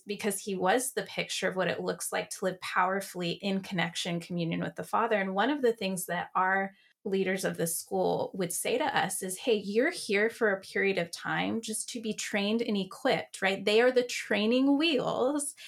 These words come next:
And those who actually succeed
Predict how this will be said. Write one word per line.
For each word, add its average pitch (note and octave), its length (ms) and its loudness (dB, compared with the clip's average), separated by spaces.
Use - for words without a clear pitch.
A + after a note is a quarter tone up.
And G#3+ 380 2
those A#3+ 300 6
who E4 120 -2
actually C4 380 0
succeed A3+ 1120 -2